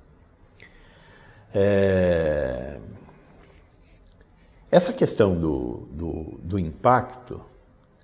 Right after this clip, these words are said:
ela é muito mascarada por uma série de outras questões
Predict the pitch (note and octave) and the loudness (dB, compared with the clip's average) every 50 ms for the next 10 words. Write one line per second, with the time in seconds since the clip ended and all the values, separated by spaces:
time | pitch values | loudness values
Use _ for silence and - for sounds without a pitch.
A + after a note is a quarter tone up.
0 | _ _ _ _ _ - - - - - - - - A#2 A#2 A#2 B2 A#2+ A2+ G#2+ | _ _ _ _ _ -20 -20 -20 -20 -12 -6 -2 0 2 4 6 6 6 6 4
1 | G2+ F#2 F2 D#2+ C#2+ A#1+ - - - - - - - - - _ _ - A2+ A2 | 4 2 0 -2 -4 -6 -10 -12 -16 -18 -20 -20 -20 -20 -20 _ _ -6 -4 -2
2 | G#2 G#2 A#2+ C#3+ E3+ E3+ - - A#2 A#2 A2 G#2 - - - G#2 E2 F#2 G#2+ A#2 | 0 2 2 2 0 0 0 0 0 0 -2 -4 -6 -6 -2 0 0 2 2 2
3 | A#2+ A2 G2+ F#2+ F#2 - - G2 G#2 G#2+ G2+ F2+ F2 - - - A#2+ A#2+ A2+ G2+ | 0 0 -2 -4 -4 -2 -4 -2 -2 -2 -4 -4 -6 -6 -2 -2 0 0 0 0
4 | F#2+ F#2 F#2+ A2 A2+ G#2+ G2 - - - D#2+ D#2 - - - - F#2+ - - - | 0 2 4 4 4 4 2 -2 -4 -6 -8 -8 -10 -12 -12 -12 -12 -12 -8 -4
5 | - A#2 A2+ A2+ G#2 F#2 F2 - - - - - | -2 -2 -2 -2 -4 -8 -12 -14 -18 -20 -20 -20